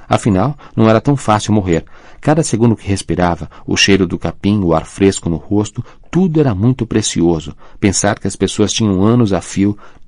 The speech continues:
tempo para desperdiçar, tanto tempo que se arrastava, e ele se apegando a cada segundo. Simultaneamente ele pensou que não seria capaz de continuar, e sabia que devia. O demorado jogo terminara, o pomo de ouro fora capturado e era hora de sair do ar.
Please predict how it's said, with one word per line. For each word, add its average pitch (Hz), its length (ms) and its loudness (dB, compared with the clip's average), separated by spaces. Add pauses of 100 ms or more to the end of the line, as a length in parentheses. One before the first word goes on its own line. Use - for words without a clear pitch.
tempo 143 300 0
para 104 180 0
desperdiçar, 101 720 -4 (240)
tanto 127 220 0
tempo - 340 0
que - 140 -10
se 95 100 0
arrastava, 98 640 0 (180)
e 117 160 2
ele 151 220 4
se 139 120 -2
apegando 107 380 2
a 98 60 0
cada 104 340 -4
segundo. 82 560 -4 (420)
Simultaneamente 90 840 0
ele 90 100 2
pensou 107 360 0
que - 100 -4
não 104 80 0
seria 98 300 0
capaz 107 380 -2
de - 80 -6
continuar, 95 580 -2 (220)
e 131 60 2
sabia 127 460 0
que - 160 -4
devia. 92 480 0 (260)
O - 80 0
demorado 101 480 2
jogo 101 280 2
terminara, 95 560 0 (180)
o 107 80 0
pomo 120 320 4
de 101 120 2
ouro 110 240 6
fora 101 220 0
capturado 101 640 0
e 85 80 4
era 90 160 4
hora 87 260 2
de 80 80 -6
sair 85 300 0
do 85 160 2
ar. 71 200 -4